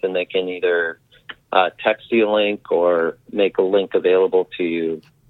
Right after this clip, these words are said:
And what that'll do is, because, you know, we think kind of this collaborative approach to searching is so important, by getting this from your agent, it kind of unlocks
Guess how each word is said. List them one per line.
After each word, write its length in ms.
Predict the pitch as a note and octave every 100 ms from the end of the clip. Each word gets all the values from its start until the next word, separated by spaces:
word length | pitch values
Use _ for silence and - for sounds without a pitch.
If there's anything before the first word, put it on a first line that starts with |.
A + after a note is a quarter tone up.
| _
And 180 | B2+ B2+
what 200 | C#3 -
that'll 240 | D3+ E3+
do 260 | B2+ B2 A2+
is, 260 | G#2+ G2 _
because, 460 | A2 - C3+ A#2 G#2+ _ - _ _
you 140 | B2 B2
know, 100 | A2
we 120 | A#2
think 300 | A#2 A#2+ -
kind 180 | A#2 G#2+
of 80 | G2
this 160 | F#2 - - -
collaborative 540 | A2+ G#2+ G#2+ G#2 G2+ F2
approach 440 | E2+ G2+ G2 F#2+ - -
to 280 | F2 E2 E2 _ -
searching 360 | B2 - G#2 F#2+
is 100 | -
so 160 | F#2+ F2+
important, 600 | E2 - G#2+ F#2+ F#2 - - - _ -
by 420 | F#2+ F#2 F2+ F#2 _ _
getting 280 | - D3 B2
this 160 | A2 G2+ -
from 360 | G#2+ G2 F#2 E2+ _ -
your 220 | G2+ F2+
agent, 460 | F#2+ F#2 F#2+ F2+ -
it 180 | F2 -
kind 180 | F#2 F2+
of 180 | D#2+ - -
unlocks 600 | F#2+ F2 F2 E2+ E2